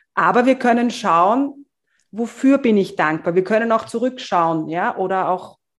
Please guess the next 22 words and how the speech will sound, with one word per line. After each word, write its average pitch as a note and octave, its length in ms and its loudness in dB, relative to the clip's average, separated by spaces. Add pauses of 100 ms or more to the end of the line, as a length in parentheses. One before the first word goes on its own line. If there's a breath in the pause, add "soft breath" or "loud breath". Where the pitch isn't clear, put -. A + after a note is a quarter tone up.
ja, G#3 220 -2
whatever, G3+ 460 0
in F#3 180 -4
unser A3+ 220 0
System A3 440 -4
reinschauen. E3 480 -2
Und E3+ 120 -4
wenn F#3+ 160 0
da A3 160 0
was G#3 200 -4
ist, - 480 -4 (200 soft breath)
und G3 160 -6
jeder A#3 340 0
hat F3 260 -6
irgendetwas, B3 720 0
wofür A3+ 300 -4
er A3 80 0
dank-, F#3 360 -2
wofür G3+ 240 -2
er A3 60 0
dankbar G3 480 -2
ist. - 300 -12